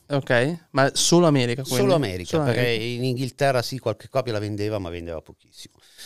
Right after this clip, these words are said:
Speaker 2: Avevo fatto la versione Kindle, quindi l'ebook, il cartaceo e il, l'audio, e tra tutte e tre le sorgenti io ho fatto in, eh, un anno e mezzo,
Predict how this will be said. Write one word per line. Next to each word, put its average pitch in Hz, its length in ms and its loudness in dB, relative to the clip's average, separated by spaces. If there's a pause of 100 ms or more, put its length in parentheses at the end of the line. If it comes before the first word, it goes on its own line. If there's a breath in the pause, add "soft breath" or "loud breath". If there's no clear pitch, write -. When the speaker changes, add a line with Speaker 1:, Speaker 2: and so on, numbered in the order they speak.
(260 loud breath)
Speaker 2:
Avevo 101 240 -2
fatto 104 360 -4
la 98 60 -4
versione 107 500 -4
Kindle, 107 440 -4
quindi 95 280 -10
l'ebook, 107 460 -8
il 87 80 -18
cartaceo 117 920 -6
e - 160 -8
il, 92 420 -6
l'audio, 87 480 -8 (600)
e 127 160 -8
tra - 160 -10
tutte - 420 -10
e 98 80 -4
tre 110 200 -2
le 92 100 -6
sorgenti 117 840 -6 (100)
io 98 200 -12
ho 85 40 -10
fatto 110 840 -6
in, 90 340 -6
eh, 87 300 -8
un 87 180 -8
anno 92 240 -6
e 110 60 -4
mezzo, 95 640 -8